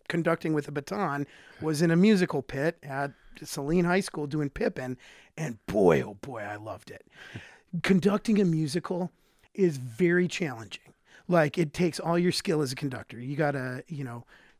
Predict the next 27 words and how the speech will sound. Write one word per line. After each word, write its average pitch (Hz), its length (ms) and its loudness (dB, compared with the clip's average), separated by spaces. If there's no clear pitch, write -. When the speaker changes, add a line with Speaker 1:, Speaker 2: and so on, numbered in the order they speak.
Speaker 1:
you, 202 280 -4
basically, 190 460 2
you 151 60 -2
gotta 143 160 -2
keep - 260 -8
all 156 240 0
the 165 100 -4
tempos. 143 460 -4
That's 135 180 -8
your 139 80 -8
job 135 280 0
Speaker 2:
Yeah, 117 60 0
I 113 40 2
was 104 100 -4
gonna 113 100 -4
Speaker 1:
as 151 60 -4
a - 20 -8
Speaker 2:
say, - 40 -12
Speaker 1:
conductor. 131 280 -2
Speaker 2:
timing's 123 220 -2
gotta 107 220 -2
be 110 140 -4
the 104 120 -6
most 104 300 -6
important 104 500 -10
thing 110 140 -6
in 90 60 -16